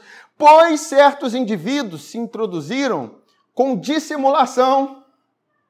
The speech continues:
sorrateiramente, os quais desde muito foram antecipadamente pronunciados para esta condenação. Homens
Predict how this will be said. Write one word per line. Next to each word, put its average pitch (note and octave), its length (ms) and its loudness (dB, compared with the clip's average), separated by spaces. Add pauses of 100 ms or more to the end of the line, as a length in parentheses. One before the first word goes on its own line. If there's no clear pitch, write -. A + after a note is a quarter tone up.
(340)
sorrateiramente, F#3+ 1300 -6 (720)
os - 120 -20
quais G3 320 -8
desde F#3 300 -6
muito F3 420 -12
foram E3 640 -10
antecipadamente F3+ 1400 -10 (500)
pronunciados G#3 1000 -6
para D#3+ 300 -10
esta E3+ 600 -12 (440)
condenação. C3+ 920 -12 (1080)
Homens A3 1040 -4